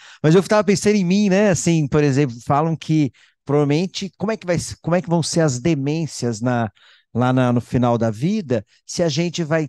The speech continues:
ter equipamentos que vão auxiliar a memória? A gente não guarda mais coisa na memória, né? A gente é da, da época que se alguém falasse, "Aonde mora fulano?" A gente fala, "Ah,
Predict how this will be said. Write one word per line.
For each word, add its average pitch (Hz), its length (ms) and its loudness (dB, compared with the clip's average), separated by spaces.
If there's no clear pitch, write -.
ter 160 300 -2
equipamentos 156 1080 -4
que 160 160 -4
vão 160 420 0
auxiliar 170 400 -4
a - 20 -4
memória? 165 360 -2
A - 20 -6
gente 196 240 -6
não 233 80 0
guarda 208 260 -2
mais 117 300 -2
coisa 120 220 -2
na 117 60 0
memória, 101 440 -2
né? 143 180 2
A 156 60 2
gente 143 300 0
é 165 40 -2
da, 170 280 4
da 147 140 2
época 156 300 0
que 190 180 -8
se 170 100 -2
alguém 160 180 0
falasse, 165 300 -2
"Aonde 240 220 0
mora 208 180 2
fulano?" 165 320 0
A 139 40 0
gente - 80 -4
fala, 131 220 -4
"Ah, - 40 -12